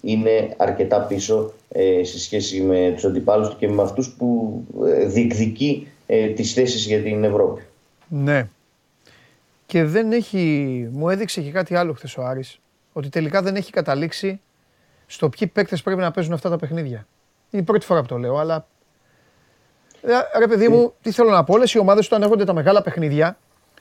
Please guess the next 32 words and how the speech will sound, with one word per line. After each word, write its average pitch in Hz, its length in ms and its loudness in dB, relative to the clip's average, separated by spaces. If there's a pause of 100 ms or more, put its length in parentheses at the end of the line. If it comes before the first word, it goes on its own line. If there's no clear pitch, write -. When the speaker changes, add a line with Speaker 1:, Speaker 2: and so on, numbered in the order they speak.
(1120)
Speaker 2:
λίγο 240 220 0
πολύ 220 220 2
ξέρουνε 214 440 2
σε 147 140 -6
ποιους 135 200 -8
πρέπει 160 200 -6
να 151 60 -6
στηρίζονται 151 440 -4
και - 80 -12
σε 151 100 -8
ποιους 131 220 -10
όχι. 120 300 -8 (1000)
Ο 247 120 0
Άρης, 277 300 2 (1080)
ο 214 100 -4
Άρης 262 200 0
κάθε 254 260 2
φορά 214 260 4
σε 254 120 0
όλα 254 100 4
τα, 220 140 0
πρώτα 247 240 6
απ' 277 100 4
όλα, 269 120 6
εκτός 247 280 0
από 247 80 -2
τον 254 100 0
Ολυμπιακό, 190 440 2
έχει 220 100 0
κερδίσει 170 340 0
άλλον; 156 320 0 (680)
Όχι. 202 340 2